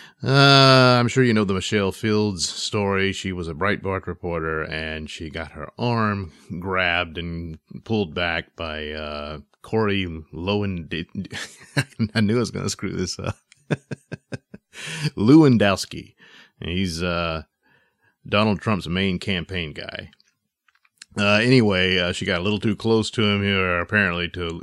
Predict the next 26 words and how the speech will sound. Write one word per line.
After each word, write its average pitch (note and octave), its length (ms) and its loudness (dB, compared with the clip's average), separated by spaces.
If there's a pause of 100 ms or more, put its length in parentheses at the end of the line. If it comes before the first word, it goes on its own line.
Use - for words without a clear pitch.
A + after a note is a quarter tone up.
according F#2+ 280 -4
to D#2 80 -10
Lewandowski. D#2 580 -8
That's D2+ 220 -12
how, D2+ 160 -10
the, D2 120 -12 (120)
you E2+ 80 -10
know, D2+ 180 -10 (840)
uh, D#2+ 260 -8
he D#2+ 220 -10 (480)
figured D#2+ 240 -8
she E2+ 100 -10
was D#2 80 -8
getting D#2+ 200 -8
too E2 140 -8
close A2+ 260 0
to - 80 -20
Trump, G#2+ 320 -2
and F2+ 100 -10
so F#2+ 100 -8
she F#2+ 160 -10
pulled F2+ 460 -6
him, E2+ 240 -10
uh, E2 160 -4
her F2 180 -8
back. G2 340 -2